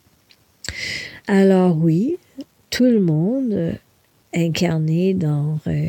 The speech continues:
des corps qui sont créés de la terre, tous nos frères et sœurs, et, et humains et pas humains, euh,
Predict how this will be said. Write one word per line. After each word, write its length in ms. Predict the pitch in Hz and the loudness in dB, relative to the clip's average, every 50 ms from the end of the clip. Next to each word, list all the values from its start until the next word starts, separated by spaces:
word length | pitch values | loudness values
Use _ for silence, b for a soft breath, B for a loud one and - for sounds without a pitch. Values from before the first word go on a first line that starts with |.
| - B B B B B B B B | -6 B B B B B B B B
des 220 | - 151 160 156 151 | -4 -2 0 0 -2
corps 480 | - - - 160 160 165 165 165 - | -2 -2 -2 0 0 0 0 -2 -4
qui 160 | - - 175 165 | -6 -8 -6 -6
sont 220 | - 156 143 143 | -4 -4 -4 -4
créés 480 | - - - - 165 160 156 165 175 175 | -4 -6 -6 -4 -4 -2 -2 -2 -2 -2
de 120 | 170 156 | -2 -2
la 180 | 143 139 139 139 | -2 -2 -4 -4
terre, 500 | - - - 139 139 135 139 151 190 214 - B B B B B B B B B B B B B B B _ - | -6 -6 -6 -4 -4 -2 -4 -4 -4 -6 -8 B B B B B B B B B B B B B B B _ -8
tous 260 | - 226 226 214 208 | -4 -2 0 0 0
nos 200 | 196 190 185 170 | 2 2 0 0
frères 460 | - - - 190 175 175 175 170 - | 0 -2 -2 -2 0 0 0 -2 -2
et 140 | 175 165 156 | -2 -2 -2
sœurs, 480 | - - - 160 156 156 170 180 185 | -2 0 0 0 0 0 0 0 -2
et, 760 | 190 180 165 151 170 - - - 170 160 147 147 151 160 175 202 | -2 -2 -2 -2 -2 -4 -4 -4 -4 -4 -4 -2 -4 -4 -4 -6
et 200 | 214 220 220 - 339 339 - - - - - | -6 -8 -12 -14 -16 -20 -20 -20 -10 -4 -2
humains 460 | 202 202 196 180 170 170 165 170 180 | 0 0 0 0 0 0 0 0 0
et 300 | 190 - 175 170 151 143 - | -2 -2 -2 -2 -4 -4 -4
pas 360 | - 165 156 165 190 240 247 - - - | -4 -4 -2 -2 -2 -4 -6 -8 -10 -6
humains, 440 | - 175 190 170 160 143 151 175 226 - B B B B B B B B B B B B B _ _ _ _ - | -4 -4 -2 -2 -2 -2 -2 -4 -6 -8 B B B B B B B B B B B B B _ _ _ _ -4
euh, 380 | - 156 151 151 147 147 143 | 0 0 2 2 2 0 0